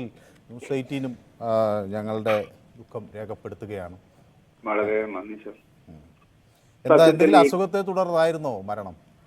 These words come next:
Speaker 2: അറ്റാക്ക് ആയിരുന്നു.
Speaker 1: അറ്റാക്ക് വന്നു. ഏതായാലും അവർ ദൈവസന്നിധിയിലെത്തി എന്ന് നമുക്ക് വിശ്വസിക്കാം. ഉം. ശ്രീ ബാലകൃഷ്ണൻ, ആ, ഏതായാലും ഈ രാഷ്ട്രീയ സാഹചര്യങ്ങളൊക്കെ ശ്രദ്ധിക്കുമ്പോൾ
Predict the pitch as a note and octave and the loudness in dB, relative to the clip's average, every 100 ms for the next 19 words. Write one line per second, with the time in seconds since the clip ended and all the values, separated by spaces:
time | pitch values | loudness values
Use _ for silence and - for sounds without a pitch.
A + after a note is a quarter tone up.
0 | _ _ _ A2+ A2+ C3 B2 A#2+ G2 - | _ _ _ -4 -4 -2 -2 -2 -6 -8
1 | - _ _ - G2 _ D2+ _ _ F#2 | -18 _ _ -20 -20 _ -20 _ _ _
2 | F2 D#2 _ _ _ _ _ _ _ _ | -20 _ _ _ _ _ _ _ _ _
3 | _ _ _ _ _ - G2 G#2 G#2+ G#2 | _ _ _ _ _ -14 -8 -4 -2 -4
4 | G2 F#2 G#2+ A2 A#2 B2 B2+ B2+ B2+ B2 | -4 -6 -6 -4 -6 -4 -4 -4 -6 -8
5 | C#3 - - A#2+ A#2+ A#2 A2 G#2 G#2+ G2 | -10 -12 -18 -14 -10 -8 -6 -4 -4 -4
6 | - G2 G#2+ - A#2 C#3+ - _ _ - | -12 -16 -14 -10 -4 -4 -4 _ _ -16
7 | G#2 A#2+ - - - A#2+ B2 C3+ D3+ D3+ | -14 -14 -16 -20 -12 -4 2 4 2 -2
8 | D#3+ D3+ B2+ - C3 C3 B2 A2+ - - | -4 -6 -8 -6 -2 0 0 -4 -10 -20
9 | - - _ - - C#3 E3 F3 F3 D#3+ | -20 -20 _ -20 -8 0 2 2 0 -6
10 | D3+ D3 C#3 - G3 G3 G3 F#3 F#3+ F#3+ | -4 0 0 -2 -6 -2 0 0 -2 -6
11 | F#3 F#3 F3 E3 D#3 D#3+ E3+ D#3 G2+ | -6 -6 -6 -8 -8 -8 -2 -2 -2